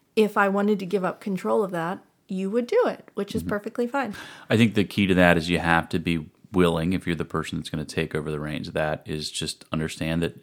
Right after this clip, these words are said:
Speaker 2: it's now on you.
Speaker 1: Yeah. You
Speaker 2: And be
Speaker 1: can't
Speaker 2: okay with
Speaker 1: complain.
Speaker 2: that.
Speaker 1: You can't complain,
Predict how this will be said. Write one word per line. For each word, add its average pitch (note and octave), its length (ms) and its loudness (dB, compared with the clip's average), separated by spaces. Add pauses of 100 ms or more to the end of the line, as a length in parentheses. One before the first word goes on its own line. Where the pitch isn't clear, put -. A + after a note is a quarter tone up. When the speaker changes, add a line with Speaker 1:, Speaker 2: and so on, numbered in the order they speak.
(100)
Speaker 2:
it's - 280 -10
now F2+ 200 4
on A#2 140 2
you. D#3+ 260 -2 (100)
Speaker 1:
Yeah. D4 300 0 (500)
You G#3+ 140 2
Speaker 2:
And G#2+ 100 2
be - 60 8
Speaker 1:
can't G#2 120 10
Speaker 2:
okay C4 220 8
with F#3+ 100 6
Speaker 1:
complain. G3+ 180 4
Speaker 2:
that. - 80 -4
Speaker 1:
You G#3 100 -2
can't F#3+ 320 -4
complain, A3 760 0